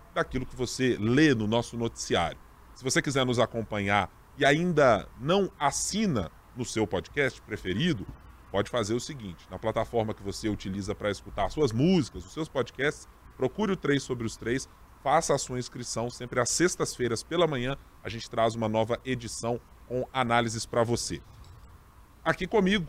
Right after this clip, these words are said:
na bancada, mais uma vez, por mais uma semana seguida, Marina Schettini, nossa editora de política do Jornal Tempo. Tudo bem, Marina?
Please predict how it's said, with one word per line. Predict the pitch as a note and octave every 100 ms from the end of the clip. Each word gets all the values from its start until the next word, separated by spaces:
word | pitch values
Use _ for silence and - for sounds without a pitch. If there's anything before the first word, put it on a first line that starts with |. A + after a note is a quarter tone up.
| -
na | A#2 C#3+
bancada, | C#3 A2 C#3 F3 A2+ - - -
mais | G2+ C#3+ G#3+ C#4 G3
uma | F#3 D#3+
vez, | G#2+ A#2 F#3
por | - F3+
mais | D3+ D#3+ A#3 C#4+ F3
uma | G3+ A#3
semana | A#3 F3 C3+ E3+ F#3+
seguida, | F#3 - A2 D3+ G3 G3+ - - -
Marina | F3 D#3 F#3+ G#3
Schettini, | G3 D#3 - E3+
nossa | D#3 C3+ C#3
editora | B2 C#3 C3+
de |
política | - B2 C3 B2+
do | A#2+
Jornal | A#2 G#2+ G#2+
Tempo. | C3 C#3+
Tudo | A3+ F#3+
bem, | C#3+ F#3+
Marina? | G#3+ C#3+ G2+ E2